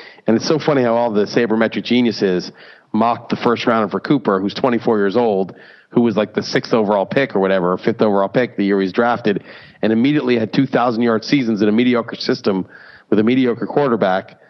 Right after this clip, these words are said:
And suddenly, "Oh, that's such a rip. How could they pay a first rounder for him?"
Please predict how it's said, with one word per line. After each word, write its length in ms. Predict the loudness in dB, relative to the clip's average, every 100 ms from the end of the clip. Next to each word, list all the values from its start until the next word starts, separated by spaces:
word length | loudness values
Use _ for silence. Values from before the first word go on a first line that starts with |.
| _ _ -6
And 100 | -2
suddenly, 340 | 0 0 0 0
"Oh, 220 | -2 -2 -4
that's 200 | -4 -2
such 200 | -4 -2
a 60 | -2
rip. 340 | 0 0 0
How 160 | -2 -2
could 120 | -2
they 80 | -2
pay 200 | 0 -2
a 60 |
first 340 | -2 -2 -2 0
rounder 260 | 0 0
for 160 | 0 0
him?" 320 | 0 0 -2